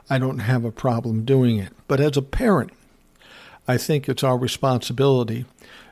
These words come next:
to give them the best possible platform to jump off of, to make sure their lives are better, their children's lives are better.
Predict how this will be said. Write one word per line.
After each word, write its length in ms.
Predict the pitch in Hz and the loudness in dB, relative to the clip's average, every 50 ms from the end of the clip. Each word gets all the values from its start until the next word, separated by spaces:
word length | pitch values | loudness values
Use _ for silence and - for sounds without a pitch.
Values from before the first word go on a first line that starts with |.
| - - | -8 -2
to 220 | - 131 123 123 123 - | 2 2 2 2 0 -2
give 300 | - 160 165 170 156 151 | 2 2 2 2 2 0
them 400 | 139 143 139 135 135 135 135 - - - | 2 2 4 4 4 2 0 -4 -8 -4
the 140 | 135 123 139 | -2 0 0
best 380 | 113 117 147 175 170 - - | 2 2 0 0 0 -2 -4
possible 500 | - 151 147 135 131 - 156 143 139 127 | -4 -2 -2 0 -2 -2 -2 -2 -4 -4
platform 680 | - - - 131 123 127 - - - 120 110 101 98 98 | -4 -2 -2 0 0 0 -4 -4 -6 -4 -4 -4 -6 -6
to 140 | - - 127 | -8 -8 -8
jump 360 | 107 - 139 143 139 123 - | -4 0 0 2 2 2 2
off 320 | 151 156 147 135 - - | 2 0 0 -2 -4 -6
of, 240 | 117 - - - - - _ _ - - - - - - - | -10 -10 -10 -16 -20 -20 _ _ -20 -20 -20 -20 -20 -20 -10
to 100 | - - | -4 0
make 200 | 127 131 135 131 | 2 2 2 0
sure 320 | - - - 151 143 135 139 | 0 -2 2 4 4 4 4
their 280 | 135 135 127 131 127 | 4 4 2 2 2
lives 640 | 120 120 123 117 117 117 113 110 110 113 123 - - - _ _ - | 2 0 0 2 2 2 0 0 -2 -4 -4 -6 -8 -10 _ _ -6
are 120 | - 117 107 | -6 -6 -6
better, 560 | 107 113 120 127 120 117 - - - - - - - _ _ _ _ _ _ _ _ _ _ - - _ _ _ _ _ | -6 -2 0 0 0 0 -2 -8 -12 -16 -20 -20 -20 _ _ _ _ _ _ _ _ _ _ -20 -20 _ _ _ _ _
their 140 | - 131 127 | 0 0 0
children's 760 | 123 - - - 170 175 165 143 131 120 110 104 101 - - | 0 -2 0 2 4 4 4 2 2 -2 -2 -2 -4 -6 -6
lives 540 | 117 120 110 107 101 98 - - - - - - - | -6 -4 -4 -4 -4 -6 -8 -12 -12 -14 -14 -10 -6
are 140 | - 117 110 | -4 -4 -4
better. 460 | 101 101 113 104 98 - - - - | -4 -4 -4 -6 -6 -8 -12 -18 -20